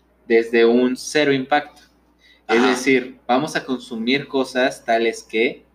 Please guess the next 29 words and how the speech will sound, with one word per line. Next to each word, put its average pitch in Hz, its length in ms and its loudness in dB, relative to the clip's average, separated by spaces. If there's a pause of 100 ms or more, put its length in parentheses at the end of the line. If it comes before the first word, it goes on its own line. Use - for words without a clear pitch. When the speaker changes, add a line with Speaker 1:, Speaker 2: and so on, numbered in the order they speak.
Speaker 1:
no 120 600 -4 (440)
vayan 123 300 2
a 113 40 -4
afectar 117 400 -4
la 120 120 0
sustentabilidad 101 680 -8
de 120 60 -4
las 104 160 -12
fun-, 95 160 -20 (220)
futuras 101 380 -12
generaciones. 92 840 -10
Speaker 2:
Ok. 110 160 -2 (300)
Speaker 1:
Es 123 120 4
decir, 147 460 0
cosas 143 320 -2
que 117 120 -6
te-, 120 260 -4
cuyo 117 300 2
proceso 135 680 -2 (160)
y 107 180 0
ellas 147 320 0
mismas 120 280 -8
per - 200 -20
se - 320 -4 (520)
no 120 220 -2
tengan 127 280 -4
un 120 100 -6
impacto 107 400 -8
ambiental. 104 580 -4